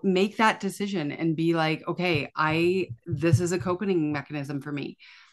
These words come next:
The times when I have the least amount of pain is when I'm being creative and when my brain is in total flow.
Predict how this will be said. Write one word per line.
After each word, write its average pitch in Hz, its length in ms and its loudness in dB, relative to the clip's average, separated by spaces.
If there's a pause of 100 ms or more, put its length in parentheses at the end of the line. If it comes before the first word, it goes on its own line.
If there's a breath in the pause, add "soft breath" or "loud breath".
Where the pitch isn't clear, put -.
(120)
The 180 80 2
times 185 420 2
when 202 140 0
I 170 120 4
have 170 260 -4
the 160 100 -6
least 165 420 -6
amount 165 280 0
of 147 60 -6
pain 160 340 -2
is 170 160 -6
when 151 100 -2
I'm 143 140 -2
being 143 240 -4
creative 165 600 -6 (400 loud breath)
and 175 200 4
when 160 120 6
my 160 140 4
brain 156 460 0
is 165 180 -4
in 147 180 -2
total 156 480 -6
flow. - 440 -10